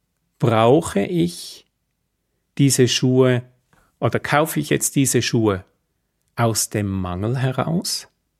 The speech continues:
weil ich meine, sie haben zu müssen, oder aus dem Gedanken heraus, die Schuhe haben zu f-, äh, zu dürfen,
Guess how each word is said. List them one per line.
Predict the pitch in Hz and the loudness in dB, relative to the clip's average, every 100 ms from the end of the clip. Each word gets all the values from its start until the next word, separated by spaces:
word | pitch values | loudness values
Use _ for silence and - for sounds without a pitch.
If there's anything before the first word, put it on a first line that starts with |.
| _ _ _ _ _ _ _ _ _ _ _ _ | _ _ _ _ _ _ _ _ _ _ _ _
weil | 135 135 | 0 2
ich | 123 - | 2 0
meine, | 120 110 120 127 | 0 2 2 2
sie | 123 113 | 0 -2
haben | 107 101 104 101 | 0 0 0 -2
zu | - 110 | -2 -2
müssen, | 104 131 - - 185 - _ _ _ _ _ _ _ _ _ _ _ _ _ _ _ _ _ - - _ | -2 -4 -4 -4 -6 -8 _ _ _ _ _ _ _ _ _ _ _ _ _ _ _ _ _ -20 -20 _
oder | - 156 147 139 - | 6 6 6 2 2
aus | 135 135 123 - _ _ _ _ _ - | 2 2 0 -2 _ _ _ _ _ 2
dem | 117 107 104 _ - | 2 2 -2 _ -2
Gedanken | 123 143 226 277 - 165 | 0 2 0 -2 0 2
heraus, | 135 117 110 110 123 - - _ _ _ _ _ _ _ _ _ _ _ _ - | 2 2 2 2 0 -4 -6 _ _ _ _ _ _ _ _ _ _ _ _ -4
die | 120 | -2
Schuhe | - 120 120 110 | 2 2 2 0
haben | 104 104 107 | -2 -2 -2
zu | - 107 | -2 -4
f-, | 104 - - 233 | -6 -12 -10 -4
äh, | 123 113 | -4 -4
zu | - 107 | -2 0
dürfen, | 113 123 143 - 156 | 2 2 0 -2 -2